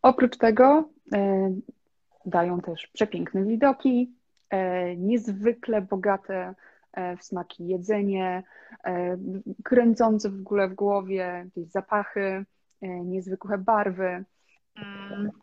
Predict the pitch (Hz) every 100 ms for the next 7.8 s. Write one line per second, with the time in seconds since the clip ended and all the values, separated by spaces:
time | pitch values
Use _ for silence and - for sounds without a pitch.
0 | _ _ _ _ _ _ - - 202 202
1 | - 196 220 226 220 214 233 226 - -
2 | 330 247 208 180 - - 185 202 - -
3 | 196 - - 190 202 254 311 - - -
4 | _ _ 202 202 202 202 202 196 - 240
5 | 233 220 - - 262 285 269 233 220 -
6 | 233 226 214 208 240 240 226 196 214 190
7 | 202 196 185 180 185 180 170 -